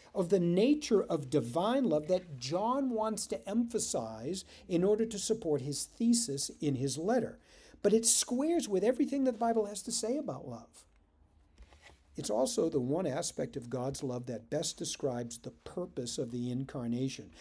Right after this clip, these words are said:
So let's understand John's definition. He starts out by telling us what love is not, which is a literary strategy that many New Testament writers use when defining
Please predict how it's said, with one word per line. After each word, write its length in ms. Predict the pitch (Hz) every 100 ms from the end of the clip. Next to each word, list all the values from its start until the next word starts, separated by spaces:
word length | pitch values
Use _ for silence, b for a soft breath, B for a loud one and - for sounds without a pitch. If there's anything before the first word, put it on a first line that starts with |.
| B -
So 180 | -
let's 220 | 151 247 302
understand 540 | 269 233 - 151 147
John's 320 | 127 127 120
definition. 640 | 131 120 127 120 117 - - B B -
He 120 | 170
starts 480 | - 208 240 285 202
out 240 | 170 185
by 140 | 156
telling 400 | 147 185 190 165
us 180 | 143 151
what 200 | 175 175
love 160 | 143 139
is 120 | 143
not, 480 | 160 143 117 120 - _ _ _ _ _ _ _ _ _ _ _ _ - B B -
which 200 | 202 214
is 100 | 170
a 80 | 165
literary 540 | 202 247 190 180 156
strategy 800 | 147 147 135 143 143 160 190 214
that 240 | 160 131
many 280 | 139 151 220
New 140 | 185 160
Testament 480 | 156 139 - 143
writers 400 | 135 127 131 120
use 260 | 123 113 143
when 200 | 127 131
defining 720 | - - 131 123 117 120 151